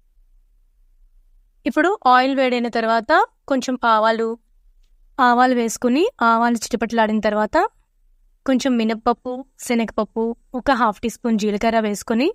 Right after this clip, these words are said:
అలాగే ఏడెనిమిది వెల్లుల్లి రెబ్బల్ని, ఒక హాఫ్ ఇంచ్ అల్లం ముక్కని చిన్న చిన్న ముక్కలుగా కట్ చేసుకుని వేసుకుంటున్నాను. ఇప్పుడు ఒకసారి అటు ఇటు కలుపుకున్న తర్వాత చిన్న ముక్కలుగా కట్ చేసి పెట్టుకున్న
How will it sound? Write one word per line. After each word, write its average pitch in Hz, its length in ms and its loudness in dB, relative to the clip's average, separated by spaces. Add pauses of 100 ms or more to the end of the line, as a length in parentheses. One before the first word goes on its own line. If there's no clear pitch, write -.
(880)
అలాగే 262 320 2 (240)
ఏడెనిమిది 240 440 2
వెల్లుల్లి 226 320 0
రెబ్బల్ని, 233 380 0 (300)
ఒక 247 200 -4
హాఫ్ 226 260 -2
ఇంచ్ 233 200 -2 (200)
అల్లం 220 260 0
ముక్కని 226 300 -2 (140)
చిన్న 254 240 2
చిన్న 254 220 2
ముక్కలుగా 220 420 0
కట్ 208 220 0
చేసుకుని 240 380 -2 (140)
వేసుకుంటున్నాను. 214 720 -2 (1300)
ఇప్పుడు 285 220 2
ఒకసారి 269 380 2 (100)
అటు 240 220 -2
ఇటు 262 140 -2 (100)
కలుపుకున్న 233 460 0
తర్వాత 208 300 -2 (1400)
చిన్న 277 220 4
ముక్కలుగా 285 320 0 (100)
కట్ 233 180 -2
చేసి 240 220 -4
పెట్టుకున్న 233 360 -2